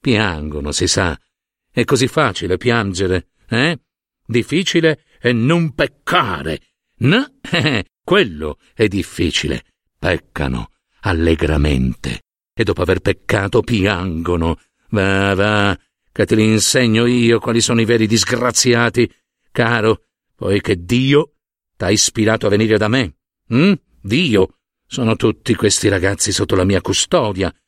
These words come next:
qua, frutto delle colpe e dell'infamia di codesti tuoi signori disgraziati, eh?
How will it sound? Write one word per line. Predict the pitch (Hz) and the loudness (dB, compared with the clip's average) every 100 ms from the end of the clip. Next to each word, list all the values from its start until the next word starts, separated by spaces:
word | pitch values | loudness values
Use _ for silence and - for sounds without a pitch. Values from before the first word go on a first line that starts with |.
| _ | _
qua, | - 117 87 _ _ _ _ | 0 0 0 _ _ _ _
frutto | - 147 147 123 - 110 | -2 2 2 0 -2 0
delle | 104 107 | 2 0
colpe | - 156 143 110 90 92 82 - _ _ _ | 0 -2 0 -2 -4 -2 -2 -4 _ _ _
e | 87 | -4
dell'infamia | 80 78 71 - 101 104 80 76 73 _ _ _ _ | 0 0 -2 -2 -2 0 -2 -6 -8 _ _ _ _
di | - | -4
codesti | 110 101 104 - | 0 2 0 0
tuoi | 104 92 98 90 - - | -2 2 2 0 -6 -4
signori | - 120 90 87 104 95 104 98 | -2 0 0 2 2 2 -2 -2
disgraziati, | 98 101 90 - 95 90 - - 78 73 67 - 73 | 0 0 0 -2 -2 0 0 0 0 -2 -6 -6 -4
eh? | 82 135 | 0 0